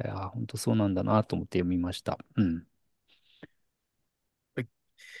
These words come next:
Speaker 2: というわけでですね、えーっと、実は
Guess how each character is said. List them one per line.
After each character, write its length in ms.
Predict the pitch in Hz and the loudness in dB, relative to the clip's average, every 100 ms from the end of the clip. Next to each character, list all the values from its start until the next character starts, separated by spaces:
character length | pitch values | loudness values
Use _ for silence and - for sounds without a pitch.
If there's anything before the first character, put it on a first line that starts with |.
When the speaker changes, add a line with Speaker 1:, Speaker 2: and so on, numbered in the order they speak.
| - - _ _ | -20 -20 _ _
Speaker 2:
と 100 | 226 | 4
い 80 | 240 | 8
う 140 | 269 | 8
わ 80 | 277 | 8
け 120 | 240 | 6
で 120 | 113 | 2
で 80 | 104 | -2
す 180 | 104 - | -10 -4
ね、 300 | 113 120 107 - _ - | 2 4 2 -4 _ 0
え 220 | 127 127 | 2 2
ー 140 | 156 | 0
っ 20 | 156 | 0
と、 720 | 127 127 127 123 127 123 120 | 2 4 4 4 2 0 -4
実 260 | 139 - | -4 6
は 220 | 285 127 | 8 8